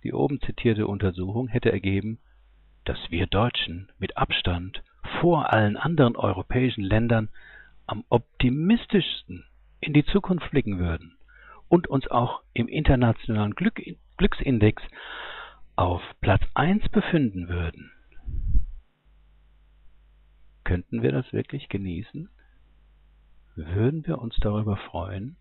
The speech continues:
Hätten wir nicht bald ein schlechtes Gewissen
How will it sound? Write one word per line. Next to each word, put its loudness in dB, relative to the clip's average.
Hätten -2
wir 2
nicht -4
bald -2
ein -4
schlechtes -4
Gewissen -8